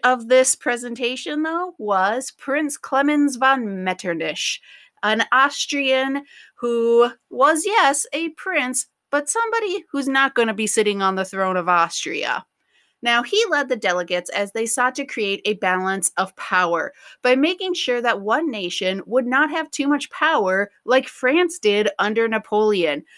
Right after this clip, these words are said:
They do not want another long series of wars to take place within Europe.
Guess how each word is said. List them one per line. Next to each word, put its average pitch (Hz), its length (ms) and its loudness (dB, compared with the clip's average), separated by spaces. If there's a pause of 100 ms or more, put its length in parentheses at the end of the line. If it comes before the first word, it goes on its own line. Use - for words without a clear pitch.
(160)
They 294 140 4
do 285 340 2
not 339 300 0
want 254 480 2
another 247 560 0
long 262 360 4
series 277 520 -2
of 226 120 0
wars 226 500 2
to 208 120 -2
take 247 440 -4
place 214 540 -2
within 208 640 -4
Europe. 170 520 -2